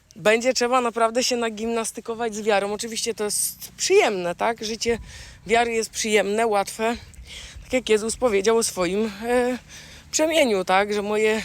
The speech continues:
e, jarzmo, przepraszam, o jarzmie. Moje jarzmo jest lekkie i słodkie. Ludzie zrobili z tego homonto trudne do uniesienia, cierpienie i w ogóle.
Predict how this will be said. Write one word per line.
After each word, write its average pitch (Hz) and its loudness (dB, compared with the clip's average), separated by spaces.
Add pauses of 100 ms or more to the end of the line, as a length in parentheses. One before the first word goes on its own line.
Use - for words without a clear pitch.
e, 208 -2
jarzmo, 208 2
przepraszam, 175 -6
o 185 -2
jarzmie. 175 0 (480)
Moje 196 0
jarzmo 214 2
jest 208 0
lekkie 220 0
i 262 -2
słodkie. 247 0
Ludzie 202 -2
zrobili 175 -6
z - -6
tego 170 -4 (440)
homonto 196 2 (260)
trudne 190 -2
do 185 -2
uniesienia, 185 -4 (460)
cierpienie 190 -2
i 180 -12
w 180 -6
ogóle. 180 -2